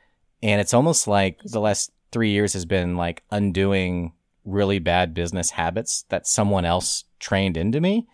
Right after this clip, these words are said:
and getting back to, like, the basics of, like, it's about the customer, it's about serving them. And, you know, I told you the other day about a guy who was on the podcast who multi-million dollar business. I mean, they have almost a hundred locations across the United States.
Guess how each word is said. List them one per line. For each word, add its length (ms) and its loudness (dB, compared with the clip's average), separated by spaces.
and 180 4
getting 220 2
back 260 4
to, 100 -4
like, 280 0
the 80 -6
basics 440 0
of, 200 -4
like, 240 -2
it's 120 -18
about 180 -4
the 40 -12
customer, 580 2
it's 120 -8
about 180 -6
serving 360 4
them. 360 2
And, 100 2
you 80 8
know, 120 10
I 100 8
told 260 0
you 140 2
the 100 2
other 140 -2
day 160 4
about 360 0
a 60 -8
guy 280 2
who 100 -6
was 100 -6
on 80 -2
the 80 -4
podcast 640 0
who 300 -2
multi-million 840 6
dollar 300 4
business. 720 0
I 60 -4
mean, 120 0
they 80 0
have 280 2
almost 280 4
a 60 -4
hundred 320 2
locations 640 0
across 420 -2
the 100 -10
United 320 -4
States. 520 0